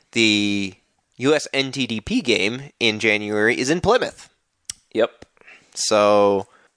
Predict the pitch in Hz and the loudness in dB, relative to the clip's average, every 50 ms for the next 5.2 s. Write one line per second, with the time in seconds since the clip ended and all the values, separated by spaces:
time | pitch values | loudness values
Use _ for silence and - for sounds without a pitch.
0 | _ _ _ 110 104 101 104 113 123 127 - - - - 127 127 127 113 101 90 | _ _ _ -12 -4 0 0 0 0 0 -2 -2 0 2 0 0 0 0 -2 -4
1 | 92 92 95 - - _ _ _ _ _ _ _ - - - - _ _ _ _ | -4 -4 -8 -12 -16 _ _ _ _ _ _ _ -20 -20 -20 -20 _ _ _ _
2 | _ _ _ - 85 85 82 80 - - _ _ _ _ - - - - - 226 | _ _ _ -2 -2 0 0 0 -2 -6 _ _ _ _ -6 -4 -4 -2 -2 -2
3 | - - 220 - - 233 - - - 214 - - _ 196 185 - - - - - | -2 -2 -4 -2 -2 -2 -2 0 -2 -2 -2 -2 _ -4 -4 -4 -6 -14 -20 -20
4 | - - - - 120 135 139 - - - 135 120 - - 101 92 85 - - 151 | -20 -20 -4 0 2 2 2 0 -2 -2 -2 -2 -2 -8 -10 -10 -8 -6 -2 2
5 | 151 156 151 139 | 2 2 2 2